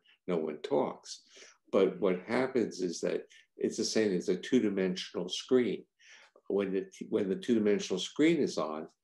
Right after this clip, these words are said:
you multitask. Now we have to,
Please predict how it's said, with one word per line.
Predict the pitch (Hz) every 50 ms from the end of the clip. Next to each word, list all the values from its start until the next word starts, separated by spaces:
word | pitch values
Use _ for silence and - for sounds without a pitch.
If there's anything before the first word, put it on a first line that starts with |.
| _ _ _ _ _
you | 110 123
multitask. | 123 117 107 98 95 - 120 117 - - 104 - 95 - - - - - _ _ _ _ _ _ _ _ _ _ -
Now | - 95 98 98 101 101 101
we | 98 95 95 98 95 90
have | 78 80 87 90 - -
to, | - -